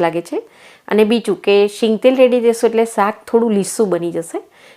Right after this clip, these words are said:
ખાતી વખતે તમને ગળે ડૂમો પણ નહીં લાગે. તો અહીં આપણું શાક બનીને હવે તૈયાર થઈ ગયું છે. છેલ્લે બારીક સમારેલી કોથમીર સ્પ્રિંકલ કરીને ગેસને આપણે બંધ કરી દઈશું.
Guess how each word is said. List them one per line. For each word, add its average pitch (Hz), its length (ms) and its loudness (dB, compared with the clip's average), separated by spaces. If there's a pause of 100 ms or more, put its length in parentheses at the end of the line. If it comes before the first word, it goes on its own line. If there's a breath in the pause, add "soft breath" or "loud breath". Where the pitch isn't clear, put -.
(120 soft breath)
ખાતી 226 300 0
વખતે 254 300 -2
તમને 247 260 0
ગળે 220 200 4
ડૂમો 202 300 0 (100)
પણ 208 180 0
નહીં 196 160 -6
લાગે. 190 200 -14 (1600)
તો 226 80 4
અહીં 269 180 4
આપણું 294 320 2
શાક 302 260 0
બનીને 285 260 2 (120)
હવે 262 180 4
તૈયાર 262 320 2
થઈ 233 160 -4
ગયું 214 220 4
છે. 440 100 0 (500 soft breath)
છેલ્લે 277 220 4 (160)
બારીક 294 320 0
સમારેલી 277 420 2 (120)
કોથમીર 277 340 0
સ્પ્રિંકલ 254 460 2
કરીને 285 400 0
ગેસને 233 260 -2
આપણે 233 240 -4
બંધ 208 220 -4
કરી 190 200 -6
દઈશું. 190 320 -10